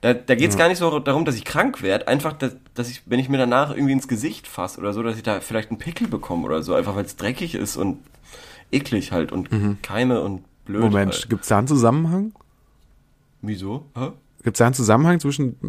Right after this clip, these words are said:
Speaker 2: Dreck ins Gesicht schmieren und einen Pickel bekommen?
Speaker 1: Ja,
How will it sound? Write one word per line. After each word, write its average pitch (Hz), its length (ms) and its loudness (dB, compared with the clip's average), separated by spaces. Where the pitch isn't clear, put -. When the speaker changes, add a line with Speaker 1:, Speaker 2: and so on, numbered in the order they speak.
Speaker 2:
Dreck 123 300 2
ins 165 160 4
Gesicht 156 300 0
schmieren 156 200 4
und 123 80 2
einen 107 80 -2
Pickel 165 240 2
bekommen? 190 400 0
Speaker 1:
Ja, 78 540 -4